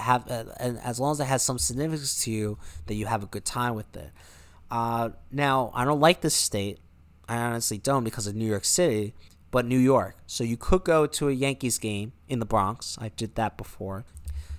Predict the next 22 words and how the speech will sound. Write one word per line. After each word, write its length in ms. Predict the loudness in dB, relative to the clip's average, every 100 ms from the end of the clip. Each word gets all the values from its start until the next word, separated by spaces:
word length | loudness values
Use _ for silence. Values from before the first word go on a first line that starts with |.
| -8 -6
You 100 | -2
also 200 | 2 0
could 160 | 0 0
go 100 | 0
to 160 | 2 -2
a 40 |
Mets 320 | 2 2 2
game 420 | -2 -2 -2 -4 -10 -20 -8
at 140 | -4
Citi 380 | 0 2 4 2
Field. 400 | 2 0 2 0 -2 -8 -20 -20 -20 -16 -4
You 140 | -4 -4
could 520 | 2 6 8 8 4 -6 -18 -20 -20 -20 _
go 180 | 0 2
to 160 | 2 2
the 120 | 4
Islanders 880 | 8 8 8 4 2 2 2 2 -2
if 140 | -6 -4
you're 120 | -4
a 40 |
really 260 | -2 0 0
big 240 | 2 0